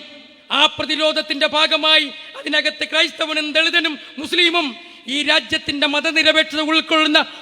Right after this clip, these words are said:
ഒരു സമൂഹമുണ്ടാകും. വക്കപ്പ് കൊണ്ടുവന്ന് അല്ലെങ്കിൽ എസ് ഡി പി ഐ പേര് പറഞ്ഞുകൊണ്ട് സമുദായത്തെ പറഞ്ഞ് തീവ്രവാദം പറഞ്ഞ് വർഗീയത പറഞ്ഞ് തളർത്താനുള്ള ആ കാലമൊക്കെ കഴിഞ്ഞുപോയി എന്ന് മിസ്റ്റർ നരേന്ദ്രമോദിയും പരിവാരങ്ങളും അറിയണമെന്ന് മാത്രം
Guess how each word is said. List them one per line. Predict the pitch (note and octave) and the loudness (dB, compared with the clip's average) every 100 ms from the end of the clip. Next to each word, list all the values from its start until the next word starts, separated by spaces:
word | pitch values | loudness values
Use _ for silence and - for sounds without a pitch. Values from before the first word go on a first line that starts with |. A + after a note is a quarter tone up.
| - | -2
ഒരു | D#4 E4 | 0 2
സമൂഹമുണ്ടാകും. | E4 F#4 F4 E4 E4 D#4+ E4 C4+ - - - - | 2 0 -2 0 2 2 0 -4 -14 -20 -20 -18
വക്കപ്പ് | - F4 D#4 D#4+ | -8 -4 -4 -4
കൊണ്ടുവന്ന് | D#4 D4 D#4 D4+ D#4 C4+ - - C#4 | -4 -2 -2 2 2 2 -2 -10 -2
അല്ലെങ്കിൽ | D#4 D4 D4+ | 0 2 2
എസ് | D4+ E4+ | 0 2
ഡി | E4 | 2
പി | D#4+ D#4+ | 4 2
ഐ | D#4+ | 2
പേര് | D#4+ D#4+ | 2 2
പറഞ്ഞുകൊണ്ട് | D#4 D#4+ D#4 D4+ - - - | 2 2 4 4 2 -10 -2
സമുദായത്തെ | C4 D4+ D#4+ D#4+ D#4+ D#4 | -2 2 4 4 2 0
പറഞ്ഞ് | D4+ D#4 D4 | 0 0 0
തീവ്രവാദം | D#4 E4 D#4+ D#4+ D#4 D#4 | 2 4 4 4 2 2
പറഞ്ഞ് | D#4 D4+ - - A#3 | 2 -2 -6 -12 -4
വർഗീയത | C#4+ B3+ D#4 E4 D#4+ | -2 -2 -2 0 0
പറഞ്ഞ് | D#4 D#4 | -2 -2
തളർത്താനുള്ള | D4 D#4 D#4+ D#4 D#4 D#4 D#4+ C4+ - - | 0 0 2 2 2 2 2 0 -4 0
ആ | D#4 - | 0 0
കാലമൊക്കെ | D4 F#4 F#4 F4 F4 D4+ - - - | 2 2 2 0 4 4 2 -10 0
കഴിഞ്ഞുപോയി | D#4 F#4+ F#4+ D#4+ D#4+ D#4+ D#4 D4+ | 4 4 2 4 4 4 4 4
എന്ന് | D4 C#4+ - - D4 | 4 4 0 0 0
മിസ്റ്റർ | - D#4 D4+ | 4 4 6
നരേന്ദ്രമോദിയും | E4 E4+ D#4+ D#4+ D#4 D#4+ D#4 D4 - - | 6 6 6 4 6 4 4 0 -4 2
പരിവാരങ്ങളും | F4+ F4+ F4+ E4 D#4+ D#4+ C#4+ - - C#4+ | 4 8 8 8 6 4 2 -2 0 2
അറിയണമെന്ന് | E4+ E4 D#4+ D4+ D4+ E4 | 4 4 2 2 2 2
മാത്രം | G4 F4 | 2 0